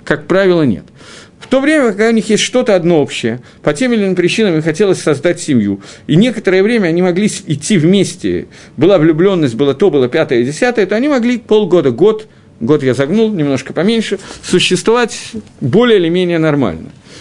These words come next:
в мире. Но как только это проходит, это невозможно. Можно даже остаться женатым.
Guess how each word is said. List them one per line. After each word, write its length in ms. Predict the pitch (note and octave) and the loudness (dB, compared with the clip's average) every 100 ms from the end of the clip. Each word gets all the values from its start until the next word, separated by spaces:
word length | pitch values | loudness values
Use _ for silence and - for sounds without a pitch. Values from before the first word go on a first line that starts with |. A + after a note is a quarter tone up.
| - - | -14 -2
в 100 | A#2 | 2
мире. 380 | D#3+ A#2 D#2 - - - - | 4 2 -2 -12 -20 -12 -2
Но 100 | D#3 | 0
как 160 | A#3 | 0
только 320 | - D4 A3 A3+ | 0 0 2 0
это 160 | G3+ | 0
проходит, 640 | - F#3 F3+ D4+ B3+ A3 | -2 -4 -2 -2 -2 -2
это 160 | G3+ A#3 | -2 0
невозможно. 560 | A#3+ A#3+ A3 D#3 F#2 G#2+ | 0 0 0 -2 0 0
Можно 240 | D#3+ F#3 | 0 0
даже 180 | F#3+ G3 | 0 -2
остаться 560 | D#3+ - G#3+ G3+ - | -4 -2 -2 -2 -2
женатым. 560 | C3 E3+ F3+ A2+ E2+ | 0 2 2 0 -8